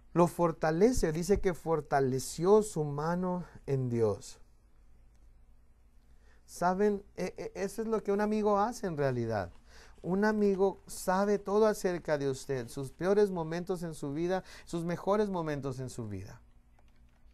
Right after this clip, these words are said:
Y cuando una persona conoce acerca de sus debilidades y algunas de las cosas que ha pensado y hecho, y de todas maneras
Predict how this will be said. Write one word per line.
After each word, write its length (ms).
Y 120
cuando 360
una 220
persona 720
conoce 380
acerca 360
de 100
sus 260
debilidades 920
y 40
algunas 280
de 80
las 200
cosas 280
que 100
ha 100
pensado 500
y 260
hecho, 440
y 460
de 160
todas 320
maneras 680